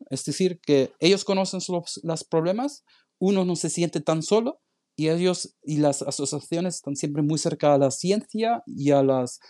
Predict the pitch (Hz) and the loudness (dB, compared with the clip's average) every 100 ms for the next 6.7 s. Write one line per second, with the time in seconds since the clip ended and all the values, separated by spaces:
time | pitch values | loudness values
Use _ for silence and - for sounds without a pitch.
0 | _ - 139 135 143 139 143 131 123 139 | _ -4 -2 0 0 2 2 2 4 2
1 | 135 - - - 143 170 160 _ _ _ | 0 -8 -12 -6 -4 -4 -6 _ _ _
2 | - 147 147 175 202 202 190 214 240 - | -6 0 2 2 0 2 2 2 -4 -6
3 | 165 - - 175 170 196 233 220 151 160 | -6 -6 -6 -4 -2 -4 -4 -6 -6 -4
4 | 151 170 226 - 320 330 _ - 160 156 | -4 -2 -4 -6 -10 -12 _ -6 -2 -2
5 | 156 156 165 - 170 156 139 - - 143 | 0 0 -2 -4 -4 0 0 -2 -4 -2
6 | 135 143 143 123 120 123 117 | 0 0 0 0 -4 -6 -6